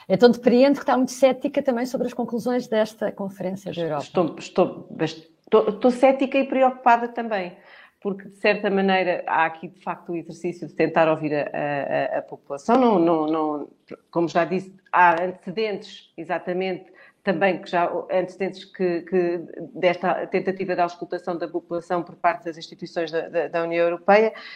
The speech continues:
Speaker 2: mas ao mesmo tempo também já há conclusões pré-definidas, não é? Já sabemos que há uma série de assuntos que foram escolhidos, até os próprios grupos de trabalho refletem bem quais é que são as prioridades de quem está a organizar esta,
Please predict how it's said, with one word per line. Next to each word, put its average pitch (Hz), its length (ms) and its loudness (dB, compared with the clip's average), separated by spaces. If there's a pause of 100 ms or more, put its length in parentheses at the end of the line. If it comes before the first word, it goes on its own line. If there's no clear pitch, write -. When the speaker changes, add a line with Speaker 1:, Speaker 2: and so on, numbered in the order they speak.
(160)
Speaker 2:
mas 202 160 0
ao 226 80 4
mesmo 220 260 -2
tempo 220 240 -2
também 220 220 -2
já 214 380 4
há 214 80 -2
conclusões 214 580 -8
pré-definidas, 208 760 -8
não 156 80 -6
é? 156 120 -4
Já 156 140 -4
sabemos 175 380 -4
que - 80 -8
há 175 60 2
uma 180 200 -2
série 185 440 0 (240)
de 190 140 4
assuntos 208 420 0
que - 100 -20
foram 180 240 0
escolhidos, 185 480 -4
até 254 300 4
os - 260 -4
próprios 370 360 2
grupos 269 320 -4
de - 80 -20
trabalho 208 560 -4
refletem 240 640 -6
bem 220 180 -6
quais 185 220 -6
é 190 80 -6
que 190 80 -14
são 196 140 -4
as 190 80 -6
prioridades 190 640 -4
de - 60 -20
quem 202 120 0
está 196 220 0
a 180 80 4
organizar 170 560 -2
esta, 156 300 -8